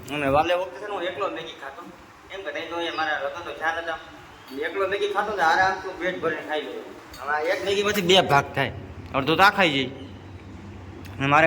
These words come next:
ભૂખ્યું રહેવું પડે, આખું મારું પેટ ભરાતું નથી ને અડધી મેગી એને દેવી પડે. બીજું શું થાય? આવું છે ભાઈ, પૈણા પછી એમાં બધીમાં દેવા પડે. YouTube-માં પેમેન્ટ આવતો કે એમાં મારો ભાગ. ને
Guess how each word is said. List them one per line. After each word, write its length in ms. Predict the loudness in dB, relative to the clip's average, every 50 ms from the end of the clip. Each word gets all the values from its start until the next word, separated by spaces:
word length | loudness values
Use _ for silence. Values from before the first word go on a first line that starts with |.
| 6 6
ભૂખ્યું 240 | 4 2 4 4 4
રહેવું 160 | 4 6 6 6
પડે, 120 | 6 6 6
આખું 160 | 6 6 4 4
મારું 140 | 4 4 2 2
પેટ 100 | 0 2 4
ભરાતું 280 | 4 4 4 4 2 0
નથી 140 | 0 2 2
ને 60 | 2 2
અડધી 220 | 2 2 0 0 0
મેગી 180 | 2 2 2 2
એને 80 | 2 4 6
દેવી 220 | 6 6 6 4 2
પડે. 140 | 0 -2 -2 -2
બીજું 200 | -4 -6 -8 -12
શું 100 | -16 -16 -16
થાય? 1120 | -16 -16 -16 -16 -16 -16 -18 -20 -20 -20 -20 -20 -20 -20 -20 -20 -20 -20 -18 -10 -4 -2 -2
આવું 160 | -2 -2 -4 -4
છે 80 | -4 -4 -4
ભાઈ, 160 | -4 -6 -6
પૈણા 220 | -6 -4 -4 -4 -4
પછી 160 | -4 -4 -4 -4
એમાં 140 | -4 -4 -4
બધીમાં 320 | -4 -6 -6 -6 -8 -8 -10 -12 -14 -16 -10 -6
દેવા 220 | -4 -2 -2 -2 -4 -6
પડે. 160 | -8 -12 -12 -14 -14 -16 -18 -18 -16 -16 -16 -16 -16 -18 -18 -18 -18 -18 -18 -12 -8
YouTube-માં 440 | -6 -4 -2 0 0 2 2 0 0 -2 -2
પેમેન્ટ 240 | -2 -2 -2 0 -2
આવતો 160 | -2 -4 -4 -6
કે 60 | -6 -4
એમાં 160 | -4 -2 -2 0
મારો 140 | -2 -2 -2 -2
ભાગ. 160 | -2 -2 -2 -4 -6 -12 -16 -18 -18 -20 -20 -20 -18 -18 -18 -18 -18 -18 -18 -14 -10
ને 80 | -6